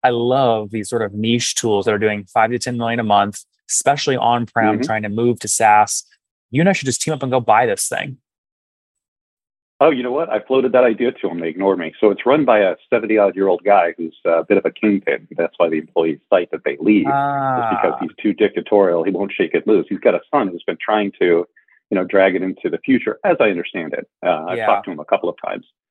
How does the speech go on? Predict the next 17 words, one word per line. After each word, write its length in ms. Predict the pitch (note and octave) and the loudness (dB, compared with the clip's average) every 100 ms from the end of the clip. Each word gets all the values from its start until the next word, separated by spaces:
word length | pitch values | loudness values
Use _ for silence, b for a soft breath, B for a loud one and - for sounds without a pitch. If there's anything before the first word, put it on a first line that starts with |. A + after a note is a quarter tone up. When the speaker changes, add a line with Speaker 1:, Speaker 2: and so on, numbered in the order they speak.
| _ _ _ - | _ _ _ 0
Speaker 2:
But, 280 | G2 - A2+ | 0 2 -2
uh, 240 | G2 G2 - | 0 -2 -2
yeah, 220 | E3+ - - - | 0 0 -2 -10
you 80 | G2 | -8
know, 100 | G2 | -2
buy 240 | F#2+ G#2 | 2 2
the, 100 | G#2+ _ | 0 _
buy 140 | - A2 | 0 0
the 100 | G2+ | 0
user 240 | B2+ F#2 | -4 -6
base, 200 | - - - | -10 -12 -4
right? 180 | E2+ G#2 G2+ | -4 -2 0
That's 160 | F#2+ - | 0 -2
what, 120 | F#2 | -4
uh, 20 | |
Speaker 1:
Interesting. 400 | A#2 F#2+ F2 E2+ | 0 2 2 2
Speaker 2:
Rollmaster, 720 | F#2 G2 F#2+ F#2 - G2+ G2 | 2 2 2 0 0 2 2